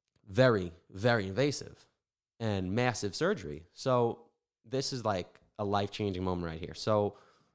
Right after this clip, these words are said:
I'm literally in the hospital getting one last test, and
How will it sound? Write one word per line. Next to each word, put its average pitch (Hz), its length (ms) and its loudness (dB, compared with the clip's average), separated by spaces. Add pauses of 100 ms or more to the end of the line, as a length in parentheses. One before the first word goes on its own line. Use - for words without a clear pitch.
(120)
I'm 107 280 0
literally 135 560 2
in 123 400 0 (480)
the 101 80 -4
hospital 101 460 0
getting 92 340 -2
one 95 380 -2
last 95 320 -2
test, - 480 -10
and 90 360 -8